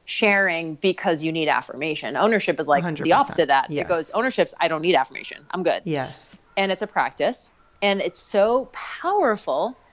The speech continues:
Speaker 1: because it is compelling. It's attractive. It, it just brings people, people want a piece of that. That's why I always say
Speaker 2: Oh,
Speaker 1: people
Speaker 2: yeah.
Speaker 1: call,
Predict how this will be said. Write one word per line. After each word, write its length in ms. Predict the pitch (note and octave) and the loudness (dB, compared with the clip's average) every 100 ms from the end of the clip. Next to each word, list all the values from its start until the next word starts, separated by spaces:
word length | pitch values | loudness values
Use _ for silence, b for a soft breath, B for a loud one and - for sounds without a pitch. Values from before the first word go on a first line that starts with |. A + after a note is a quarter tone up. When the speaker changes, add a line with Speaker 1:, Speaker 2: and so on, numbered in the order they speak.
| _ - | _ -12
Speaker 1:
because 400 | G3+ - G#3+ F#3+ | -10 -2 0 2
it 100 | F#3 | 2
is 360 | F3+ E3 - - - - | 2 -2 -8 -14 -14 0
compelling. 680 | A3+ G3 F#3 F#4 - C#3+ D#3 | 0 2 0 0 -2 -2 -2
It's 140 | - - | -2 -4
attractive. 720 | E3+ - C3 - C#3+ B2+ C3+ | -2 2 2 2 0 0 2
It, 200 | E3 - | 2 2
it 120 | F3 E3+ | -4 0
just 380 | F3+ D#3 C3+ | -2 -2 -8
brings 460 | C#3+ F3 G#3+ G3+ F#3+ | 2 4 4 2 0
people, 320 | - G#3+ F3+ | -4 -4 -4
people 300 | - B3 B3 | -2 2 2
want 180 | A3+ A3 | 2 2
a 40 | |
piece 260 | G#3 D#4 - | 0 -4 0
of 60 | - | 2
that. 160 | - | 2
That's 140 | - G3+ | 2 2
why 100 | F3+ | 2
I 20 | |
always 180 | F3+ F#3 | 4 2
say 60 | |
Speaker 2:
Oh, 20 | |
Speaker 1:
people 220 | B3 G3 C4 | 2 2 0
Speaker 2:
yeah. 100 | - | 2
Speaker 1:
call, 300 | F#3 F#3+ | 2 2